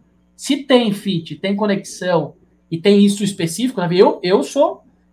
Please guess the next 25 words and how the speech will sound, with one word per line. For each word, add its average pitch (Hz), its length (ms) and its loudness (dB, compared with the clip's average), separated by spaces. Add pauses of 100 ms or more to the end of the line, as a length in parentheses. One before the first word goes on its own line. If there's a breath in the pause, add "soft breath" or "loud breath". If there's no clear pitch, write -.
E 240 100 2
aí 262 100 8
algumas 285 360 6
precisam 294 240 2
começar 302 380 4
a 285 40 6
fazer 311 280 6
isso, 202 500 -2
que 202 80 -2
é - 20 4
o 202 100 6
ônus 220 280 6
e - 20 2
o 233 80 -2
bônus 214 300 2
de - 60 -10
ser 240 100 -4
protagonista, 254 600 0
né, 185 120 -2
tá? 180 120 -2
Você 170 300 -4
foi, 202 300 2
de 208 80 -6
certa 240 240 2
forma, 220 580 4